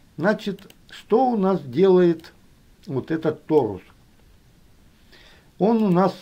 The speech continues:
э, делает коллизию, то, то бишь, э,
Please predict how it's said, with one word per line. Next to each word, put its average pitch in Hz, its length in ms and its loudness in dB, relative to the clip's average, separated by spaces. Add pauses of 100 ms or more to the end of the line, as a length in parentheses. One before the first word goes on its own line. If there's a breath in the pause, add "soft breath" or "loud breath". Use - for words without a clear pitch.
(140)
э, 151 260 -2
делает 160 460 2
коллизию, 143 600 0
то, 170 280 0 (200)
то 185 100 6
бишь, 170 420 -4
э, 135 340 -6